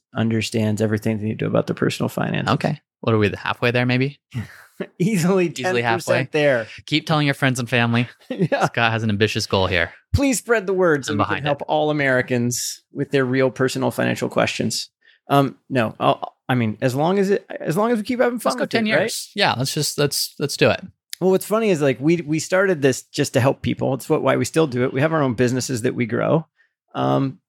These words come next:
Speaker 1: but yeah, it's just nice to get to help people.
Speaker 2: It's fun. Yeah.
Speaker 1: Yeah. And we, we really appreciate your listener questions. Um, your listener questions help other people 'cause we get to talk through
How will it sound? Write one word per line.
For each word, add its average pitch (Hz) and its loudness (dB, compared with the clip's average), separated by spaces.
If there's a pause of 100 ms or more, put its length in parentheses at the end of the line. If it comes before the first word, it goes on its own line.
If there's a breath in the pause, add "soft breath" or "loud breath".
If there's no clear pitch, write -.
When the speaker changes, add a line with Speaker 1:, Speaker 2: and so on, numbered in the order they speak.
(100)
Speaker 1:
but 143 0
yeah, 185 2
it's - -4
just - -4
nice 165 -2
to - -16
get - -4
to - 0
help - 0
people. 120 -4
Speaker 2:
It's - -2
fun. 214 0 (120)
Yeah. - 2 (280)
Speaker 1:
Yeah. 180 -4
And 170 -2
we, 185 4
we 180 2
really 185 2
appreciate 160 0
your 135 -2
listener 135 -2
questions. 170 -2 (120)
Um, 131 0 (160)
your 135 0
listener 147 -2
questions 131 0 (360 soft breath)
help - 0 (440)
other 131 2
people - -8 (600)
'cause 120 -2
we 120 -2
get 117 0
to 127 -2
talk 123 0
through 120 0